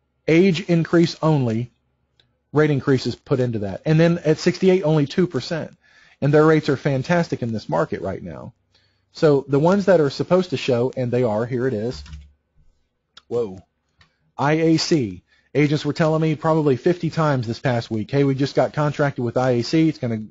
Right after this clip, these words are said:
great program, but we can't find it in the quote engines." And you're right. It does not appear on the Health Plan One quote engine. It does not appear on the Ritter quote engine,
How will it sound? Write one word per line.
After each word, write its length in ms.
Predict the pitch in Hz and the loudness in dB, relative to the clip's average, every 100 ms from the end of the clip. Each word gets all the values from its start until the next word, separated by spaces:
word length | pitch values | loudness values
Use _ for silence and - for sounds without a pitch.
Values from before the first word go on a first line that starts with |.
| 73 101 | -18 -6
great 260 | 139 151 | -2 -2
program, 520 | - 165 160 160 156 156 _ - _ | 0 0 2 2 0 -2 _ -20 _
but 80 | 131 | 0
we 100 | 131 | 0
can't 260 | 131 160 - | 0 -2 -2
find 200 | 151 151 | -2 0
it 80 | 147 | 0
in 100 | 147 | -2
the 80 | |
quote 240 | 127 165 147 | 0 0 0
engines." 360 | 101 92 69 | -2 -6 -10
And 100 | 131 | -6
you're 120 | 135 147 | -2 0
right. 340 | 165 202 98 _ _ _ _ | 0 0 -4 _ _ _ _
It 140 | 156 139 | -4 0
does 180 | 143 | 0
not 200 | 151 147 | 0 0
appear 340 | 165 180 160 160 | 0 2 0 0
on 280 | 131 135 135 | -2 -4 0
the 360 | 127 120 113 - | 0 0 -4 -4
Health 200 | 139 131 | -6 -2
Plan 240 | 139 120 | -4 -2
One 200 | 120 143 | -4 -2
quote 180 | 170 170 | -2 0
engine. 340 | 175 185 185 - _ _ | -2 -4 -6 -10 _ _
It 160 | 127 131 | -4 -2
does 160 | 127 | -2
not 200 | 139 135 | -2 -2
appear 500 | 135 - 143 139 139 135 _ _ _ _ - | -4 -4 -2 0 -2 -6 _ _ _ _ -10
on 280 | 127 131 127 | -6 -4 -2
the 440 | 123 117 117 127 _ _ _ _ _ _ _ _ _ _ | -2 -2 -4 -8 _ _ _ _ _ _ _ _ _ _
Ritter 260 | 160 190 131 | 2 4 2
quote 260 | 135 120 | 0 0
engine, 380 | 107 101 123 123 | -2 -6 -8 -8